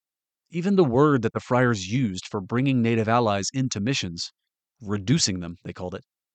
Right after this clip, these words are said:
hints at their true views on the power dynamic. And it was a power dynamic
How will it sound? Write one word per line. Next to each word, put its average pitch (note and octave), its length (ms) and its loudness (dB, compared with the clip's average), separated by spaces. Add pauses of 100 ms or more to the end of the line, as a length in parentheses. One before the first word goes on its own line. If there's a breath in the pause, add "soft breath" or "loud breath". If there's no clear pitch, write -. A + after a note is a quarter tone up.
(480)
hints E3 320 0
at - 100 -4
their A2+ 160 4
true C#3+ 380 2
views A#2+ 360 0
on G2+ 120 -2
the G2 60 -4
power C3 260 0
dynamic. F2 380 -10 (1600)
And B2 120 -6
it C3 40 -4
was C3 120 -4
a C3 40 -2
power E3 300 0
dynamic G2 380 -2